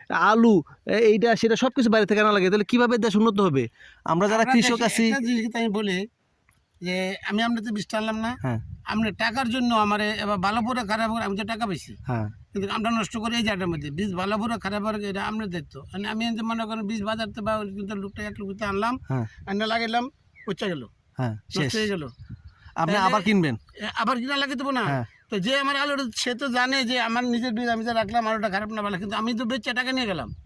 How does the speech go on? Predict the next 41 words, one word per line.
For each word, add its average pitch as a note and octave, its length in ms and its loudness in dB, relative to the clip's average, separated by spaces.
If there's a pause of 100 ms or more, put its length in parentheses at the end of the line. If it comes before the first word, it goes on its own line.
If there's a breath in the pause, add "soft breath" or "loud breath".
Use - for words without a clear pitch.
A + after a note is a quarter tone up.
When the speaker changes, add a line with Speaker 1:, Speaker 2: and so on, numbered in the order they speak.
(520 soft breath)
Speaker 1:
আর C#3 100 -2
তো F#3 180 2 (140)
এনে G3 180 2
তো A3 80 2
কৃষকরা A#3+ 400 6
লস। A#3 60 8
Speaker 2:
তারপরে G#3+ 300 4
এই D4 80 4
জায়গাটার A#3+ 300 0
মধ্যে। F3 160 -2
Speaker 1:
তো G3 120 4
এই G#3+ 220 4
না, G#3+ 220 4
এই G3+ 180 4
ও G#3 100 8
কৃষকরা A3+ 360 6
প্রথমেই B3+ 600 6
লস A3 220 6
খায় A#3 240 4
ওই A#3 100 6
যে A#3+ 120 4
বীজে। F3+ 360 6 (180)
Speaker 2:
হ্যাঁ। G3 300 0 (140)
Speaker 1:
এ, - 20 -2
একবার G#3+ 380 4
Speaker 2:
প্রথমে B3 160 4
Speaker 1:
কিনে, A#3+ 220 6
Speaker 2:
বীজ। F#3 80 2
Speaker 1:
দুইবার A#3 320 6
কিনে, A#3 240 6
তিনবার A#3 340 6
কিনে, A3+ 220 4
এরপর G#3+ 220 4
কয়, G#3+ 120 4
"দূর, A#3 280 6
চাষই G3+ 300 4
করতাম D#3+ 280 2
না।" A3 120 4
Speaker 2:
মেইন C4 160 2
হলো D4 160 0
বীজ, C4 300 2